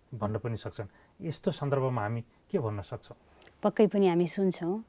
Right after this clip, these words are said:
Speaker 2: घर व्यवहारमा पनि हामी देख्छौँ नि, देउरानी, जेठानी, सासू, बुहारी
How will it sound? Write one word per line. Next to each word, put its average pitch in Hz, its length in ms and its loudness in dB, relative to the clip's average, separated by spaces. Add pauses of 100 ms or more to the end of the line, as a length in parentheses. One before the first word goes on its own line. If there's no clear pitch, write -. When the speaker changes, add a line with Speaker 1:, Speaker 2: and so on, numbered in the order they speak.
(320)
Speaker 2:
घर 175 240 4
व्यवहारमा 175 460 4
पनि 175 200 0
हामी 160 260 0
देख्छौँ 170 420 -2
नि, 220 120 2
देउरानी, 165 500 4
जेठानी, 160 520 -2
सासू, 165 520 -2
बुहारी 156 680 -2